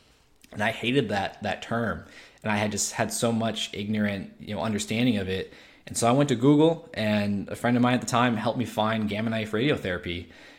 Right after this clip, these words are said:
And I looked into it, and despite the name, there's no surgery involved. It's, you know, like an M R I, just without the sound, and it does its job of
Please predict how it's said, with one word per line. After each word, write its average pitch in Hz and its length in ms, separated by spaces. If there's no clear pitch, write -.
And 101 340
I 104 100
looked 123 240
into 120 300
it, 131 240
and 95 340
despite 110 520
the 110 100
name, 117 460
there's 107 220
no 110 140
surgery 113 400
involved. 85 540
It's, - 520
you 107 80
know, 98 100
like 117 200
an 120 80
M 113 160
R 107 100
I, 107 380
just 107 260
without 107 240
the 107 80
sound, 110 560
and 98 320
it 98 200
does 104 260
its 104 300
job 107 380
of 98 280